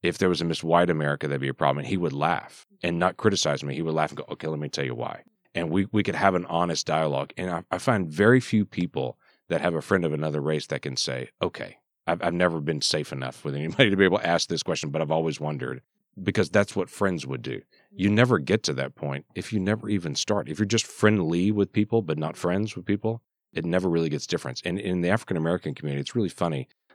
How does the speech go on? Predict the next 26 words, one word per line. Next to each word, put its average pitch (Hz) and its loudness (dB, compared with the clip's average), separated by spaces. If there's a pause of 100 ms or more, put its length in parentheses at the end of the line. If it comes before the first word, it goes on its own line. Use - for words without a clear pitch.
that, 90 0
that 92 0
it, 90 0
at 92 0
least 107 4
in 87 2
Oklahoma, 82 0
they 82 2
have 85 -2
a - -2
saying, 78 2 (260)
said, - 2
"White 107 4
people 92 0
talk 85 2
about 78 0
their 76 0
black 76 0
friend, 92 0 (320)
black 92 4
people 87 2
talk 82 2
about 78 0
their 78 0
white 71 -2
friends." 67 -2